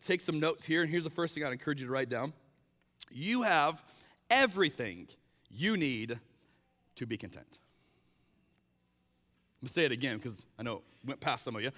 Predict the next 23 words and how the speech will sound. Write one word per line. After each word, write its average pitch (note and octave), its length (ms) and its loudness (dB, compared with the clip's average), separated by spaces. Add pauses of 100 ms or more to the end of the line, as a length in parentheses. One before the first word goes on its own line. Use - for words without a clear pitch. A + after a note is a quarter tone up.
(180)
You G#3 320 4
have G#3+ 340 6 (760)
everything F#3+ 840 4 (720)
you D3+ 180 0
need C#3+ 300 -2 (920)
to A2+ 80 -14
be A#2 100 -6
content. - 260 -14 (1040)
Now, A2+ 60 -2
this D3+ 100 2
is G3 80 0
the F3+ 80 2
point C3+ 300 -2
that, G#2 140 -8 (340)
that - 80 -12
some F3 200 2
of D#3 40 4
you D3 80 6
in C3+ 40 2
the B2 100 0
room A#2+ 260 0
go, F#2 260 -8 (180)
"Oh, G#2 340 -14